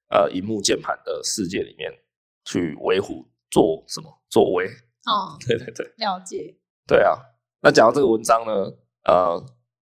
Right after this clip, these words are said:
Speaker 1: 其实让我很感同身受的还有一个点啊，就是养小孩，尤其是第一胎老大，大宝，就你从来没有过经验吗？我问你啊，你还记不记得你人生第一次M C来的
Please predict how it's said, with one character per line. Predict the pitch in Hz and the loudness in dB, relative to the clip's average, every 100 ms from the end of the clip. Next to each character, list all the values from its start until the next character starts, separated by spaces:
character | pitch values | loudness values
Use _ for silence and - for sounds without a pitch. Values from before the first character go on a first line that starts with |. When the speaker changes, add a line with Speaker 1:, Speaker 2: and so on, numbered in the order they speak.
| - - _ _ - | -20 -20 _ _ 0
Speaker 1:
其 | 131 | 4
实 | 147 143 - - | 4 0 0 6
让 | 156 | 8
我 | 117 | 6
很 | 110 123 | 4 0
感 | - | -2
同 | 90 87 | -2 -6
身 | 104 113 | -6 0
受 | 117 120 | 2 2
的 | |
还 | 87 | 0
有 | 104 | -4
一 | 101 | -4
个 | - | -8
点 | - - | -8 -10
啊， | - - | -14 -8
就 | - | -2
是 | 110 95 - _ _ _ _ | 0 0 -6 _ _ _ _
养 | - 123 180 | 4 4 6
小 | 190 135 | 4 4
孩， | - 85 90 | 0 -8 0
尤 | 120 | 0
其 | 120 | 0
是 | 107 127 | -4 -8
第 | 120 110 | -10 -14
一 | 113 | -10
胎 | - 135 98 - _ _ | -2 0 0 -4 _ _
老 | - - | 0 2
大， | - 110 98 - _ _ _ - | 2 0 -2 -12 _ _ _ 4
大 | 110 | 4
宝， | 80 - - _ _ _ _ _ | 4 -4 -16 _ _ _ _ _
就 | 226 | 8
你 | 214 120 | 8 4
从 | - 123 113 | 0 0 0
来 | 117 | 0
没 | 120 | 0
有 | 127 120 | -2 -2
过 | - 117 | 0 0
经 | - - 113 | 0 -2 -2
验 | 117 - | -4 -4
吗？ | 73 - _ _ _ _ | -6 -14 _ _ _ _
我 | 117 | 4
问 | 113 156 | 4 4
你 | 120 | -2
啊， | 87 82 - | -6 -8 -6
你 | 104 98 _ _ _ | -8 -10 _ _ _
还 | - 110 | 2 2
记 | 135 | 2
不 | 120 | -2
记 | 131 120 | -2 2
得 | 92 87 | 2 2
你 | 73 73 | -8 -2
人 | 92 | 0
生 | 98 107 104 | 0 -2 -4
第 | 113 | -4
一 | 98 | -4
次 | - - - | -6 -6 -6
M | 87 | -6
C | 92 101 92 | -6 -6 -4
来 | - | -4
的 | - | -6